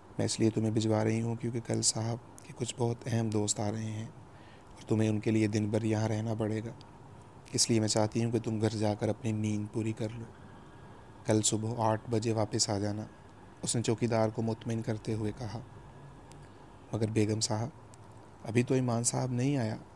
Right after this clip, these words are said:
وہ آ جائیں تو پھر میں چلا جاؤں گا۔" "نہیں، وہ بس مارکیٹ تک گئے ہیں، ابھی آ جائیں گے، تم چلے جاؤ،" اس نے چوکیدار سے جھوٹ بولا۔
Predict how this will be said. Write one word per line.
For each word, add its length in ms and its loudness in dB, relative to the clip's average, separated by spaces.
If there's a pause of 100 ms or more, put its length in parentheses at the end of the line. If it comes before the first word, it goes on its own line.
(300)
وہ 120 4
آ 60 6
جائیں 340 4
تو 140 0
پھر 140 0
میں 120 -2
چلا 240 2
جاؤں 280 -2
گا۔" 80 -10 (1400)
"نہیں، 240 4 (760)
وہ 60 4
بس 180 6
مارکیٹ 320 4
تک 200 2
گئے 160 6
ہیں، 140 2
ابھی 220 2
آ 80 4
جائیں 260 0
گے، 80 -2
تم 160 -2
چلے 240 2
جاؤ،" 160 -4 (240)
اس 140 -2
نے 60 -2
چوکیدار 420 0
سے 140 0
جھوٹ 300 2
بولا۔ 220 -4